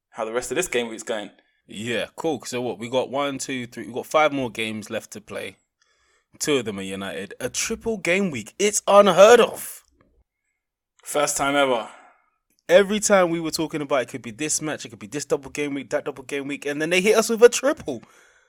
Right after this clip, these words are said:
Speaker 1: No one saw it coming.
Speaker 2: Nobody. We never expected it.
Speaker 1: Not even the mighty Ben,
Speaker 2: <laughs>
Speaker 1: Ben Crellin saw it coming.
Speaker 2: Nah,
Speaker 1: Nobody
Speaker 2: no
Speaker 1: saw
Speaker 2: one
Speaker 1: it coming.
Speaker 2: did. No one did. All right, so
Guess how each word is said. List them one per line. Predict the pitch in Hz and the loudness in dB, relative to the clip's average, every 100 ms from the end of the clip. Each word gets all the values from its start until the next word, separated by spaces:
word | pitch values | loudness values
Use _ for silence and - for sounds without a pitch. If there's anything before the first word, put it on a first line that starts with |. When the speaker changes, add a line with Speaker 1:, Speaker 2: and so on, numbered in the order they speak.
| - | -6
Speaker 1:
No | 131 | -2
one | 135 | 0
saw | 131 147 | -2 -4
it | 123 | -4
coming. | 147 113 110 _ - _ - | -6 -6 -12 _ -20 _ -14
Speaker 2:
Nobody. | 113 131 226 247 185 131 104 - _ _ _ - | -10 2 12 12 12 0 -4 -14 _ _ _ -6
We | 185 | -2
never | 214 214 175 | 0 0 -2
expected | 190 - 190 185 165 | -2 -2 -2 -6 -8
it. | 113 - - - _ - | -10 -12 -12 -20 _ -6
Speaker 1:
Not | - - | -2 0
even | 143 | 0
the | |
mighty | 143 147 131 | 4 4 4
Ben, | 151 139 131 175 | 2 2 0 -4
Speaker 2:
<laughs> | - | -2
Speaker 1:
Ben | 139 131 | -2 0
Crellin | 160 190 151 | 0 0 0
saw | 139 117 | 0 -2
it | - | -2
coming. | 120 110 104 - | -10 -12 -18 -20
Speaker 2:
Nah, | 104 113 180 110 | -14 0 4 4
Speaker 1:
Nobody | 107 | 2
Speaker 2:
no | |
Speaker 1:
saw | 117 | 2
Speaker 2:
one | 113 | 2
Speaker 1:
it | 113 | 0
coming. | 113 101 | -6 -8
Speaker 2:
did. | - - _ _ | -16 -20 _ _
No | 107 113 | -6 -4
one | 107 98 | -4 -8
did. | - 92 - _ _ _ _ _ | -10 -20 -20 _ _ _ _ _
All | 160 | 2
right, | 143 120 | 2 2
so | - 139 135 | 0 0 0